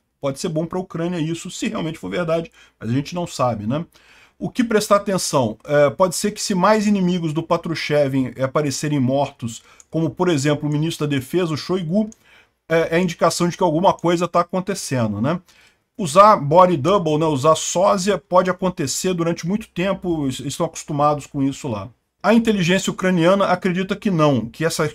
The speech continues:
essa coisa toda tá sendo um plano do Putin pra mais uma vez identificar quem é leal a ele e quem não é leal, né? Então não, não morreu, ele tá vivo, mas eles estão dando essas indicações de que ele estaria morto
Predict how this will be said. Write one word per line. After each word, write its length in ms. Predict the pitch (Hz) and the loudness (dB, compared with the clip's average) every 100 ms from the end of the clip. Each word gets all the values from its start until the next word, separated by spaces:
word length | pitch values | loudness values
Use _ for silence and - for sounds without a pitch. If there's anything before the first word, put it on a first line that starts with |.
| - | -8
essa 220 | 151 160 | -8 -6
coisa 340 | 143 190 180 170 | -2 -2 -2 -4
toda 380 | - 175 180 | -2 -2 0
tá 120 | 180 165 | -2 -6
sendo 260 | - 185 | -4 -4
um 40 | 180 | -4
plano 580 | - 156 185 196 196 - _ _ | -4 -2 0 -2 -4 -10 _ _
do 140 | - 190 | -6 -6
Putin 520 | - 175 202 - 185 | -4 -4 -4 -4 -4
pra 160 | 180 156 | -2 0
mais 260 | 175 190 | 2 0
uma 180 | 180 156 | 0 0
vez 180 | 170 170 | 0 0
identificar 560 | 170 180 - 160 175 | -2 -4 -6 -4 -4
quem 220 | 175 175 165 | -2 -2 -2
é 40 | |
leal 460 | 170 156 151 160 147 | 0 2 2 2 0
a 60 | |
ele 220 | 143 165 | 0 -2
e 20 | 160 | -4
quem 180 | 165 | -4
não 180 | 170 156 | -2 -2
é 120 | 151 | -2
leal, 400 | 160 147 123 107 | 0 0 0 0
né? 200 | 107 156 165 _ _ _ - | 0 -2 -4 _ _ _ -6
Então 360 | 127 120 160 | -4 0 0
não, 180 | 165 170 | 2 2
não 260 | 143 156 180 | 2 2 4
morreu, 440 | 180 123 151 180 | 2 2 4 2
ele 120 | 165 | 0
tá 180 | 139 165 | 0 0
vivo, 400 | 147 143 190 175 | 0 -2 -2 0
mas 220 | 170 175 | 0 0
eles 140 | 185 185 | -2 -4
estão 200 | - 196 | -4 -2
dando 220 | 175 190 | 0 -2
essas 220 | - 175 | -4 -4
indicações 640 | 175 170 - 165 - 190 185 | -4 -4 -4 -4 -2 -4 -4
de 80 | - | -6
que 40 | |
ele 60 | 175 | -4
estaria 320 | 175 165 175 | -2 0 -2
morto 540 | 160 196 190 196 190 | -2 -4 -4 -8 -14